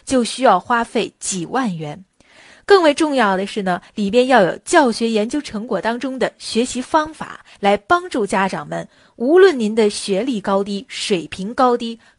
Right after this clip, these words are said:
都能够实现能教孩子、会教孩子，还能够教好孩子。那为了最大程度地方便孩子们学习，让更多的孩子们从我们的教学研究成果当中受益，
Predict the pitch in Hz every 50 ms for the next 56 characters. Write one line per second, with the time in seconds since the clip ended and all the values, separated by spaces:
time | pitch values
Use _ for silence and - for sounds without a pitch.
0 | _ - 339 339 330 339 311 262 233 180 185 214 190 175 - - - 185 185 190
1 | - 214 180 - _ _ - 202 202 208 262 285 - 339 311 311 302 - - -
2 | 160 175 165 - - - - _ _ - - - 392 302 208 165 - 202 185 180
3 | - - - - - 160 - 139 - - _ _ - - 214 214 226 208 190 190
4 | 208 180 - - _ - - 330 320 330 339 320 - - 147 - - - - 156
5 | 151 151 - - 175 - - _ _ _ _ _ _ _ _ _ - - - -
6 | - - 285 277 262 254 285 269 247 220 208 208 - - 330 285 247 240 208 208
7 | - - 226 185 190 226 226 214 185 180 180 185 - 247 247 254 262 254 202 196
8 | - - - 165 170 - 208 185 175 165 - 180 165 180 - 170 165 165 - -
9 | _ _ _ - 311 320 302 294 - - 415 403 330 269 226 240 233 220 202 208
10 | - - - 175 - - 208 190 180 170 - - - 226 202 208 220 214 180 165
11 | 170 185 190 190 - 247 208 208 208 - 190 185 190 190 165 175 185 220 220 220
12 | - 185 170 175 170 165 - 175 196 196 226 226 233 - - 269 220 202 226 226
13 | 196 -